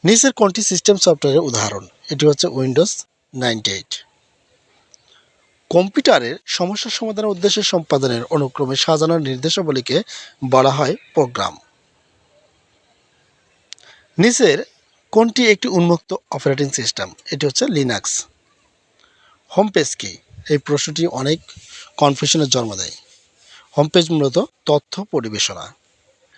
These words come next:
কে সর্বপ্রথম রোবোটিক্স শব্দটি ব্যবহার করেন? উত্তর আইজ্যাক আশিমো। আইজ্যাক আশিমো এই বিজ্ঞানী সর্বপ্রথম রোবোটিক্স শব্দটি ব্যবহার করেছিলেন। কোনটি কম্পিউটার বা ইন্টারনেটের মাধ্যমে করা অপরাধ?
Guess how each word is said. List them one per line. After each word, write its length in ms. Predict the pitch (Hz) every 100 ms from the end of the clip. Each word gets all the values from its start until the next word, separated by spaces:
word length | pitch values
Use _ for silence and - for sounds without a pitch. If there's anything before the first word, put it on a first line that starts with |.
| _ _
কে 160 | - 247
সর্বপ্রথম 680 | - 214 202 220 214 - 160
রোবোটিক্স 480 | 160 165 202 220 - -
শব্দটি 400 | 165 135 139 160
ব্যবহার 320 | 131 117 117
করেন? 280 | 104 95 - -
উত্তর 360 | 214 165 127 135 -
আইজ্যাক 360 | 127 127 151 -
আশিমো। 400 | - - 117 87 - _ _ _ _ _ -
আইজ্যাক 280 | 127 127 143
আশিমো 380 | 135 147 160 247 _ _ -
এই 100 | 151
বিজ্ঞানী 340 | 151 143 139
সর্বপ্রথম 460 | - 139 127 151 139
রোবোটিক্স 420 | 143 185 196 -
শব্দটি 360 | 170 127 127 147
ব্যবহার 300 | 117 110 110
করেছিলেন। 460 | 113 107 98 90 - _ _ _ _ _ _ _ _ _ _ _ _ _ _ _ _ _ -
কোনটি 320 | 240 240 269
কম্পিউটার 480 | - 208 202 240 220
বা 120 | 196
ইন্টারনেটের 460 | 170 147 165 147 165
মাধ্যমে 400 | 160 131 139 151
করা 180 | 143 120
অপরাধ? 360 | 110 110 95